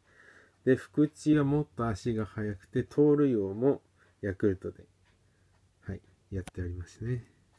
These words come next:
サインですよ。はい、水野さん。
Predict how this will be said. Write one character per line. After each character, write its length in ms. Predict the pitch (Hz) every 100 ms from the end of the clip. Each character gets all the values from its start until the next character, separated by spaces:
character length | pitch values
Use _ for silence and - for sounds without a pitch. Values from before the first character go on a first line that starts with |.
| -
サ 100 | 104
イ 40 |
ン 180 | 101 101
で 100 | 104
す 160 | 98 101
よ。 420 | 107 117 131 135 - - - - - - - - - - - _ _ _ _ _ _ -
は 100 | 110
い、 100 | - _ _
水 500 | 110 107 101 95 95
野 240 | 95 95 95
さ 240 | - -
ん。 200 | 101 101